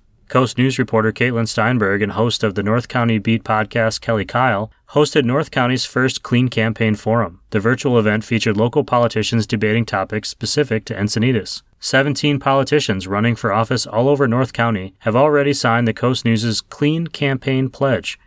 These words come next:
which establishes a series of nonpartisan guideposts and practices for the upcoming election season, intended as a step toward inspiring civility and honest discourse among candidates and residents.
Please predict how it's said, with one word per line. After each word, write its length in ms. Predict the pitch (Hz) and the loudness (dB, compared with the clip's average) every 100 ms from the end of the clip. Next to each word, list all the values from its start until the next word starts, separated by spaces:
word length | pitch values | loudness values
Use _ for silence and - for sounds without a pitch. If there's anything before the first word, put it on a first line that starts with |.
| _ | _
which 180 | 113 131 | -2 0
establishes 600 | 117 135 139 147 - 127 | 0 2 2 2 0 -4
a 60 | 113 | -2
series 420 | - 139 156 135 | 0 2 2 0
of 80 | 104 | 0
nonpartisan 680 | 107 131 - 117 120 127 107 | 2 0 0 -2 0 -2 0
guideposts 760 | 107 117 - 87 82 - - _ _ _ _ - | 0 0 -2 -6 -8 -14 -16 _ _ _ _ -4
and 200 | 117 139 | -2 0
practices 640 | 127 143 123 - 98 101 | 0 0 -2 -4 -4 -4
for 140 | - | -2
the 160 | 104 107 | 0 2
upcoming 400 | 123 - 104 104 | 0 0 -2 0
election 400 | 101 110 - 95 | -2 -2 -2 -4
season, 460 | - 92 87 85 - _ _ | -4 -4 -6 -10 -16 _ _
intended 500 | - 104 123 123 135 | -2 0 2 2 2
as 140 | 123 107 | 2 0
a 60 | |
step 320 | - - 139 | -2 0 -2
toward 180 | - 117 | 0 0
inspiring 500 | 113 - - 120 123 | 0 -2 0 0 0
civility 600 | 110 117 117 139 98 92 - _ _ _ | 0 0 2 2 2 -2 -8 _ _ _
and 200 | 123 156 | -2 0
honest 320 | 139 139 147 | 2 2 0
discourse 480 | - 131 - 101 98 | 0 -2 0 0 0
among 220 | 107 104 | 0 0
candidates 500 | 101 123 123 123 127 - 104 | 0 0 2 0 -2 -6 -2
and 160 | 110 | 0
residents. 560 | 101 98 90 82 - | 0 0 -4 -6 -14